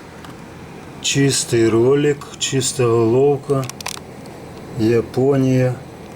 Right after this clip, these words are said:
А де стираюча головка? Це щось странно.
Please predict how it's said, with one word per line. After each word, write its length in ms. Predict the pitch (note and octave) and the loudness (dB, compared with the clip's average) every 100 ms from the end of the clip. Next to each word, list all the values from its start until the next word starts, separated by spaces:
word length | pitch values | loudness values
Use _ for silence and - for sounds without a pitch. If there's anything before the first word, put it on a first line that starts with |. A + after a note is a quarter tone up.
| - - - | -16 -14 -2
А 100 | A2 | 0
де 200 | A#2 E3+ | 2 0
стираюча 800 | - F#3 F3 C3 A2+ G#2 - A2 | 2 4 4 6 2 0 -2 0
головка? 520 | G#2+ G2+ G2 F2+ E2+ E2 - - - - - - - - - - - - | 0 0 -2 -6 -12 -16 -16 -16 -16 -14 -14 -14 -14 -14 -14 -14 -16 -10
Це 300 | - C#3 C#3 | -4 0 2
щось 380 | C#3 - B2 - | 2 0 0 0
странно. 800 | - B2+ A#2+ G#2+ G#2 G#2 G#2+ | 0 2 2 2 2 2 2